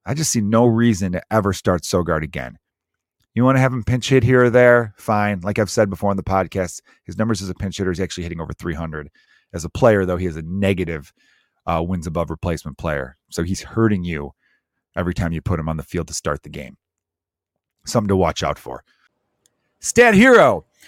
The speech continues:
Did you know that eighty-five percent of people who play daily fantasy sports lose? They're losers.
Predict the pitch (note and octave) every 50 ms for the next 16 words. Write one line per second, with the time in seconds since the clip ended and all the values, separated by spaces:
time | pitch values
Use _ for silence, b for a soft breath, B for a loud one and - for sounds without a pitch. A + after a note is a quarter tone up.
0 | b b b A#3 A#3+ D4+ D4+ C#4+ C4+ C4 A3+ A3+ - - - E3 F#3 G3+ A3 -
1 | - G3 G3 G3 - - D#3 - - E3 E3+ E3+ D3 - - E3 D3+ D#3+ E3+ D#3+
2 | - - D#3 D#3+ B2 - C3+ C#3 D3+ D3+ D3+ D#3+ C#3+ - - D3 C#3+ D3 C#3+ -
3 | - C3 - - D3 D3 C3+ - - A2 A2 B2 D3 E3+ A#3 C4+ A#3+ F#3 - -
4 | _ _ _ _ _ _ - F#3+ G#3 A3+ C4 D4+ E4 E4+ B3+ B3 F3 A#2+ D#3+ -
5 | -